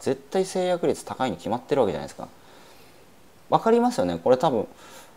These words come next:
普通の大人が普通に考えても分かると思うんですよ。対面セールスの方が絶対、メールで売るのか、対面セールスなのか、どっちの方が制約率上がるのかって、対面セールスの方がいいに決まってるじゃないですか。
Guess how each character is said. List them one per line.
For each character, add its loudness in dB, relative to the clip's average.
普 -14
通 2
の 2
大 -2
人 0
が 4
普 -10
通 0
に 0
考 2
え 6
て -2
も 0
分 -6
か 4
る 6
と 0
思 0
う -2
ん -
で -6
す -6
よ。 -2
対 0
面 -2
セ 4
ー 6
ル 4
ス -6
の 2
方 0
が 4
絶 -4
対、 2
メ 6
ー 2
ル 8
で 6
売 6
る 0
の 2
か、 4
対 -2
面 0
セ 0
ー 4
ル 6
ス -6
な -4
の -6
か、 0
ど 4
っ -6
ち -10
の 0
方 0
が -4
制 2
約 4
率 2
上 2
が 2
る 0
の -4
か 0
っ -2
て、 -8
対 -6
面 -2
セ -2
ー 2
ル 2
ス -8
の -2
方 -4
が -2
い -2
い 0
に -4
決 -10
ま -4
っ -10
て -8
る -6
じ -2
ゃ -2
な -6
い -12
で -14
す -18
か。 -6